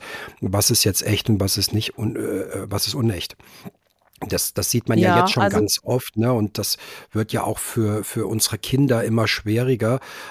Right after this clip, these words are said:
Speaker 1: Ähm, du musst ja im Prinzip von vornherein alles erstmal in Frage stellen, hinterfragen und nochmal nachprüfen, ob das wirklich, äh,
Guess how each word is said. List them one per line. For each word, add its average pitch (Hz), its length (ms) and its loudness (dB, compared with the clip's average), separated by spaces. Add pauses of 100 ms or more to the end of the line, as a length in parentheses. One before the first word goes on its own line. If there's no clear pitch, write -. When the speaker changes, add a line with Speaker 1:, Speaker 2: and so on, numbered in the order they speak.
(160)
Speaker 1:
Ähm, 107 640 4 (160)
du 151 340 -4
musst 123 360 4
ja 135 80 6
im 123 120 0
Prinzip - 580 2 (420)
von - 260 -2
vornherein 120 720 4
alles 131 320 4
erstmal 110 300 0
in 107 80 2
Frage - 380 -2
stellen, 117 400 2
hinterfragen 123 920 2
und 117 120 2
nochmal 107 280 2
nachprüfen, 120 540 2
ob - 80 -2
das 113 200 0
wirklich, 120 340 -2
äh, - 100 0